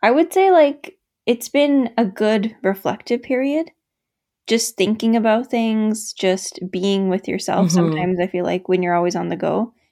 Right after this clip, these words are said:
Speaker 1: like, I would always go to events, still do that in other ways. I would travel. Sometimes you're just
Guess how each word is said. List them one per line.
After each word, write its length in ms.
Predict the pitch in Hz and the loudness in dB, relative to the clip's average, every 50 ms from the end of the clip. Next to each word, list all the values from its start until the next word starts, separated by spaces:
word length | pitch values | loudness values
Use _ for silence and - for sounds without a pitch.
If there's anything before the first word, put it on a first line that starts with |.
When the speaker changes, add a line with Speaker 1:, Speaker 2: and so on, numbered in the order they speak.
| _ _ _ _ _ _ - | _ _ _ _ _ _ -6
Speaker 1:
like, 160 | 180 180 - | -4 -2 0
I 100 | 175 175 | 0 0
would 80 | 180 | 2
always 240 | 180 180 175 180 175 | 2 2 2 0 0
go 140 | - - 170 | -2 -6 -6
to 100 | - - | -4 -4
events, 560 | - 262 247 247 247 247 240 240 - - - - _ | -2 0 0 0 2 0 -2 -4 -6 -10 -14 -14 _
still 320 | - - - - 233 226 | -14 -8 -4 -2 0 0
do 160 | 220 190 190 | 2 2 2
that 320 | 185 180 180 180 175 - - | 2 2 2 0 -2 -4 -4
in 120 | - 175 185 | -6 -4 -4
other 220 | 175 175 180 175 | -4 -4 -4 -4
ways. 360 | 175 180 175 170 175 175 - - - - | -2 -2 -2 -2 -4 -6 -8 -10 -6 -4
I 80 | 175 170 | -2 -2
would 140 | 165 170 | -2 -4
travel. 640 | - - 185 190 196 190 190 196 190 190 196 226 - _ _ _ _ _ _ _ _ _ _ _ _ _ _ _ _ _ - | -6 -4 -2 -2 0 0 0 0 0 0 0 -2 -8 _ _ _ _ _ _ _ _ _ _ _ _ _ _ _ _ _ -6
Sometimes 500 | - 240 233 262 277 320 339 339 320 285 | -2 -2 0 2 2 4 4 4 2 2
you're 100 | 262 247 | 0 -2
just 360 | 233 233 233 - - - | -2 -4 -4 -6 -10 -16